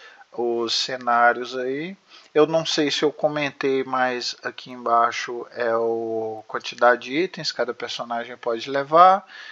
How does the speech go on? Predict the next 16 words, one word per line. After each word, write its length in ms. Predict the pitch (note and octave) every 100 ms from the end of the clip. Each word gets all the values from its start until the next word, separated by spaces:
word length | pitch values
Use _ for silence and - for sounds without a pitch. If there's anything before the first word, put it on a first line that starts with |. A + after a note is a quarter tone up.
| - -
Aqui 560 | A#2+ A2 - A#2 A#2
é 160 | A#2 A#2
a 180 | A#2 A#2
defesa 640 | A#2 A#2+ - A#2+ A2+ C3
dele 640 | C3 C#3+ E3 F#3 F#3 F#3 -
e 160 | D#3 D#3
aqui 260 | - C3+
é 60 | C#3
os 120 | -
pontos 300 | - D3+ - E3
de 120 | E3
vida. 520 | C#3 C3 C3 A2 A2 - - - - - - - - - _ _
Se 760 | - - - A3 A#3 A3 - _
o, 1400 | D3+ D#3+ D#3 D3+ D3 C#3+ C3+ C3 B2+ B2 A#2+ A#2+ A#2 A2+ A2 G#2+ - _
quando 300 | - F3 G3
o, 420 | F3+ E3 D3 C3+